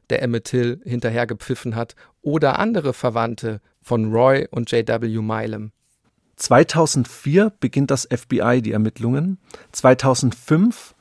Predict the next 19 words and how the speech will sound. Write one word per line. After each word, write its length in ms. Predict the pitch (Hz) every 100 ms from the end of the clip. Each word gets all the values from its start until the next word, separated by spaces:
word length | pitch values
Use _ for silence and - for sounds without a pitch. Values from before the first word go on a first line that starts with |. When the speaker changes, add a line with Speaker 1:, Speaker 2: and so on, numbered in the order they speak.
| _ -
Speaker 2:
wird 260 | 135 -
Emmett 240 | 131 135 131
Tills 300 | 131 135 -
Leichnam 580 | 110 120 - 123 123 123
exhumiert. 760 | - - - 123 117 - - - _ _ _ _ _
Verschiedene 580 | - - - 139 120 104
Tests, 400 | 147 208 - -
unter 280 | 131 123 113
anderem 360 | 120 117 117
jetzt 460 | 101 120 - - -
auch 200 | 120 -
die 120 | -
möglichen 540 | 117 127 113 110 120
D-N-A-Tests 1000 | - 110 101 - 113 - - 175 - - 123
mit 200 | 160 -
Verwandten, 680 | 139 104 117 - 170 180 - - - - -
belegen 340 | 123 135 151
dabei 340 | 139 120 123 -
eindeutig, 800 | 143 170 - 117 107 - -